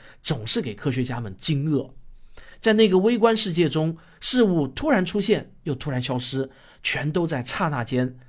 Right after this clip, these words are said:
一毫秒也会变得无比漫长。科学将把人类的视线向两端无限的延伸，从宏观上，我们将回望一百多亿岁的宇宙，而在微观上呢，我们又将进入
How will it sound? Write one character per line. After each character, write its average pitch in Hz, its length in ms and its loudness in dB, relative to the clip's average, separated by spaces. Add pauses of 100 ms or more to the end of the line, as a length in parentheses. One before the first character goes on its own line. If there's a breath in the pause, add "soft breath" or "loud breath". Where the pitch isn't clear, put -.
(180 soft breath)
一 254 100 2
毫 247 300 2
秒 165 340 0 (160)
也 117 180 -10
会 123 160 -4
变 123 260 -4
得 101 260 -14
无 143 180 -2
比 143 180 -6
漫 117 220 -10
长。 90 280 -14 (800 soft breath)
科 220 200 4
学 156 300 4 (180 loud breath)
将 208 220 6
把 135 160 -2
人 131 200 2
类 214 140 6
的 151 80 2
视 185 220 0
线 151 380 0
向 185 240 0
两 117 320 0
端 196 200 2
无 160 260 0
限 254 220 0
的 135 100 -2
延 107 240 -6
伸， 147 340 -2 (240 soft breath)
从 156 220 -4
宏 165 240 -2
观 208 180 2
上， 165 260 -4 (220 loud breath)
我 123 140 0
们 127 100 -4
将 160 160 0
回 120 240 -4
望 156 380 0
一 262 120 0
百 - 340 -4
多 185 220 6
亿 180 140 0
岁 127 260 -2
的 104 120 -6
宇 98 200 -10
宙， 156 320 -2 (240 soft breath)
而 143 120 -8
在 156 120 -2
微 190 220 -2
观 214 240 0
上 160 180 -2
呢， 120 200 -4 (180 loud breath)
我 131 140 2
们 170 120 2
又 233 120 6
将 190 200 2
进 190 160 0
入 151 280 2